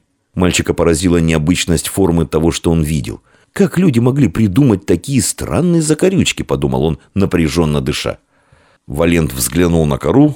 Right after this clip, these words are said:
и ухмыльнулся. "Он не напрасно так пыхтел, этот мой языческий крестник", сказал себе бывший сенатор. "И рука от природы у мальчика хорошая.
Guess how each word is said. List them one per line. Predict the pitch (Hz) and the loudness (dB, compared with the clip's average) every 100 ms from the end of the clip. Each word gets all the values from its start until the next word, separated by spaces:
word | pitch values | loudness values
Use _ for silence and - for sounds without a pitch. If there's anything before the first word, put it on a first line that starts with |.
| - | -4
и | 69 | -2
ухмыльнулся. | 78 78 78 71 65 58 - - _ _ _ _ | -2 0 -2 0 -2 -4 -10 -14 _ _ _ _
"Он | 87 101 | -4 -2
не | 143 | 0
напрасно | 185 202 147 92 123 | 0 2 0 0 -2
так | - 92 - | -2 -4 -2
пыхтел, | 123 - 98 65 | -4 -2 -2 -2
этот | 65 - | -4 -4
мой | 80 71 | -2 -2
языческий | 64 87 78 69 69 - 85 | -2 -2 -2 -4 -4 -4 -6
крестник", | - 98 65 - 60 | -2 -2 -2 -6 -12
сказал | - 57 58 | -10 -8 -8
себе | - 57 | -8 -6
бывший | 62 57 65 - | -6 -4 -4 -6
сенатор. | 62 67 64 55 50 _ _ _ _ - - | -6 -4 -4 -6 -12 _ _ _ _ -16 -2
"И | 107 | 2
рука | 160 120 | 2 2
от | - - | 0 0
природы | 120 110 69 69 | 0 2 0 0
у | 69 | -2
мальчика | 65 57 - 62 | -2 -6 -8 -8
хорошая. | 60 73 73 82 62 - 73 | -8 -4 -2 -2 -4 -8 -8